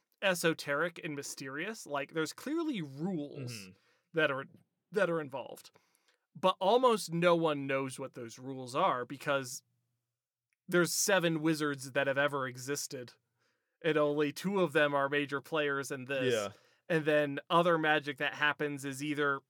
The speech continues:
Speaker 1: not really magic, or it's magic adjacent, or it's
Speaker 2: Yeah.
Speaker 1: like, y-,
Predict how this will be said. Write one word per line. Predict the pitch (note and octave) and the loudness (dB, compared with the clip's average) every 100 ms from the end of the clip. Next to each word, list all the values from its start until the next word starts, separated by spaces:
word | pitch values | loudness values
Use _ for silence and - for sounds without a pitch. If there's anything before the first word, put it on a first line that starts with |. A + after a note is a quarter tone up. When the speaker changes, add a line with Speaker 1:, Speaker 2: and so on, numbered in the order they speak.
| - F3 _ D#3 | -20 -20 _ -12
Speaker 1:
not | D3+ D3 D#3+ | -2 0 0
really | E3 C#3+ E3 F3 E3+ | -2 0 2 2 2
magic, | F3 F3+ F3+ F#3 | 2 2 0 -6
or | D3+ C#3 | -6 -6
it's | C3 | -4
magic | C#3 D#3 C#3+ C#3 | -2 -2 -4 -14
adjacent, | A#2+ B2+ D3 E3+ G3+ G3+ F3 | -14 -10 -8 -8 -10 -8 -6
or | C#3 | -2
it's | A#2+ | 0
Speaker 2:
Yeah. | G2+ | 0
Speaker 1:
like, | C3+ - - - - _ | -4 -12 -20 -20 -20 _
y-, | - | -18